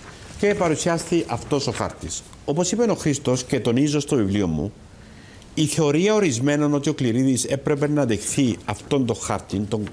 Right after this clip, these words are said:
των καντονίων, την Πολυπεριφερειακή Ομοσπονδία, είναι ολότερα λαθασμένη, διότι το βασικό σημείο αυτής ήταν ότι τα τουρκικά στρατεύματα θα ξεκινούσαν και θα επήγαιναν με γοργούς ρυθμούς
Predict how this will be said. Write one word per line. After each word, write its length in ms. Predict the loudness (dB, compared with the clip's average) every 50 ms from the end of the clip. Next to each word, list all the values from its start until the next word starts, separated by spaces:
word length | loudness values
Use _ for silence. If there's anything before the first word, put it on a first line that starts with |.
| -6 -4
των 180 | -2 -2 0
καντονίων, 760 | 0 0 0 -2 -2 -4 -4 -2 0 2 2 2 2 0 -2 -6 -10 -16 -20 -20 -20 -20 -20 -20 -20 -20 -10 -2
την 200 | 0 2 2 2 0 0
Πολυπεριφερειακή 840 | 0 0 2 2 0 0 0 0 0 0 0 0 0 0 0 0
Ομοσπονδία, 580 | 0 0 0 -2 -2 -2 -2 0 0 0 0 -2 -4 -8 -12 -12 -14 -12 -4 0
είναι 260 | 2 2 4 4 4
ολότερα 500 | 4 4 2 2 2 0 0 0 2 2
λαθασμένη, 720 | 2 0 -2 -2 -4 -6 -2 -2 0 0 0 -2 -4 -4 -6 -6
διότι 280 | -2 0 0 0 0 0
το 120 | 0 0
βασικό 400 | 2 2 0 0 0 0 0 0
σημείο 520 | 0 0 0 0 0 2 2 2 2 2 2
αυτής 460 | 0 -2 -2 -2 -2 0 -2 -4 -6 -10 -14 -16 -16 -12 -4 -2
ήταν 280 | 2 2 4 4 2
ότι 200 | 2 2 0 0
τα 180 | 0 2 0 0
τουρκικά 380 | 0 0 -2 -2 -2 0 0
στρατεύματα 760 | 0 0 0 0 2 2 2 2 2 0 0 0 0 0 -2 0
θα 120 | 0 -2
ξεκινούσαν 840 | -2 0 0 0 0 0 2 2 2 2 2 2 2 2 0 0 0 -4 -8 -14 -20 -20 -20 -20 -6 -2
και 120 | 0 0
θα 140 | 2 2 2
επήγαιναν 760 | 2 2 0 0 0 2 2 2 2 2 2 2 0 0 -2 -6 -10 -16 -20 -20 -20 -20 -20 -20 -20 -20 -20 -20 -20 -20 -20 -20 -20 -20 -20 -6 -2
με 160 | 2 2 4
γοργούς 520 | 4 4 2 2 2 4 4 4 4 4
ρυθμούς 640 | 2 2 2 2 2 2 2 2 2 0 -2 -4